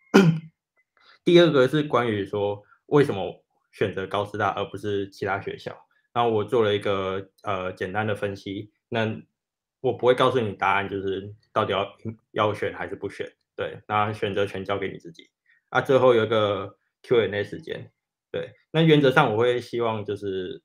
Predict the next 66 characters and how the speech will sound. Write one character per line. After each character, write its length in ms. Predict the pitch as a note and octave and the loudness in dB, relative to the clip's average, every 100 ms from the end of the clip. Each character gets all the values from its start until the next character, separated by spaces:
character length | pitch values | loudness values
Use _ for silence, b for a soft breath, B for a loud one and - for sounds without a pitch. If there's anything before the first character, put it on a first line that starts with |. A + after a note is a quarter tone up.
| _ | _
呃， 300 | - G2 F#2 | -10 -6 -6
随 240 | F#2+ A#2+ B2+ | -4 0 0
时 160 | B2+ | 0
都 140 | A2 A2 | 0 0
可 120 | G#2 | -2
以 60 | F2+ | -6
提 260 | - F#2+ - | -8 -10 -8
问， 120 | G#2+ - _ _ _ _ | -10 -12 _ _ _ _
不 100 | B2+ | 0
需 80 | A#2 | 4
要 220 | A2+ A2 | 2 2
一 220 | A2+ A#2 | -2 -8
定 140 | A2 G#2+ | -6 -4
要 140 | G#2 | -4
拖 240 | G2+ G#2 | -4 -4
到 260 | G2+ F#2+ F#2 | -2 -2 -4
最 220 | - G2 | -6 -6
后 140 | F#2 G2 | -4 -6
才 160 | - | -8
提 220 | F#2 - - | -14 -18 -18
问。 140 | E2 _ _ _ _ | -20 _ _ _ _
对， 120 | - - _ _ | -12 -12 _ _
那 300 | A2+ G#2+ G2+ _ _ - - | -4 -4 -6 _ _ -8 2
如 80 | B2+ | 4
果， 140 | C3 | 4
如 140 | A#2 | 4
果 100 | D3 | 2
你 120 | B2 G#2 | 2 0
拖 160 | A#2 | 0
到 80 | A2+ | 0
最 80 | A2+ | 0
后 80 | A2 | -2
才 140 | G2 | -4
提 120 | G2+ | -4
问， 140 | F#2+ G2 | -4 -6
你 100 | F#2 | -8
可 60 | |
能 80 | F#2 | -8
会 60 | F#2+ | -4
忘 220 | G2+ G2 | -4 -4
记 120 | G#2+ | -8
你 120 | F#2+ | -10
前 180 | - F#2 | -10 -10
面 200 | F2+ G2 | -8 -8
想 140 | G2 - | -8 -8
要 40 | |
问 140 | G#2+ - | -8 -10
的 80 | - | -14
东 140 | - | -20
西， 220 | - - _ - | -20 -20 _ -18
这 80 | - | -18
样。 80 | _ _ _ _ _ _ _ _ | _ _ _ _ _ _ _ _
OK， 400 | C#3 D#3 D#3+ - _ _ _ _ _ _ _ | -8 -2 -2 -4 _ _ _ _ _ _ _
那 420 | C#3+ C3+ C3 C3+ - _ _ _ _ _ _ _ _ _ _ | 0 2 0 -4 -14 _ _ _ _ _ _ _ _ _ _
第 120 | G3+ | 4
一 20 | |
个 140 | F#3+ D#3+ | 6 6
是 360 | E3 D#3+ - _ - | 2 -2 -6 _ -4
物 120 | A3 | 0
理 100 | C3 | 0
系 160 | - E3 | 4 4
的 80 | |
特 160 | D3+ D#3 | 6 4
性， 160 | C#3+ B2 | 4 0
其 140 | A#2+ | 0
实 280 | C3 - | 0 0